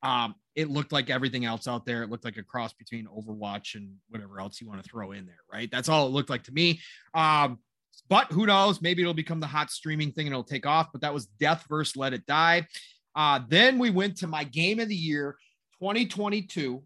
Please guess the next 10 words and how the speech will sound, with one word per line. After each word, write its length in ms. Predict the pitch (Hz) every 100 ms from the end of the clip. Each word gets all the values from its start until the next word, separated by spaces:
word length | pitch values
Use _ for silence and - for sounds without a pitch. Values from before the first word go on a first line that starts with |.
| -
Actually, 300 | 196 - 190
it's 100 | -
gonna 120 | 180
be 80 | 151
between 440 | 143 - 160 135
this 280 | 120 185 -
one 280 | 202 208 208 -
and 180 | 156 135
Volcano 540 | 147 139 160 175 180
High. 540 | 160 165 147 120 120